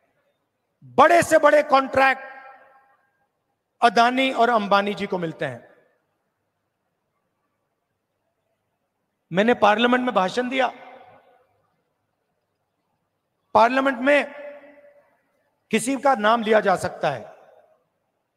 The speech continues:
मगर पहली बार मुझे कहा गया कि पार्लियामेंट हाउस में अपने भाषण में मैं अदानी और अंबानी का नाम नहीं ले सकता हूं।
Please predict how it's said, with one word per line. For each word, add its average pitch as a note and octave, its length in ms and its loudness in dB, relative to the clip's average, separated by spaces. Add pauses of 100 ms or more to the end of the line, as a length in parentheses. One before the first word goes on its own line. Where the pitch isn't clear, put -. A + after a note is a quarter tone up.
(1900)
मगर G#3 200 -2
पहली A3+ 360 -2
बार C4+ 220 2
मुझे B3+ 200 -2
कहा G#3+ 260 0
गया G#3+ 380 -2 (2000)
कि A3+ 100 -2
पार्लियामेंट A3+ 720 -2
हाउस G3 360 -2
में G#3+ 500 -8 (1200)
अपने C4+ 340 2
भाषण G3 440 2
में B3 540 -2 (920)
मैं G3 140 2
अदानी G#3 640 0
और G3+ 180 -2
अंबानी E3+ 460 -2
का F#3 140 -2
नाम D#3 280 -4
नहीं C#3+ 260 -10
ले C3+ 160 -10
सकता - 340 -16
हूं। A2 160 -20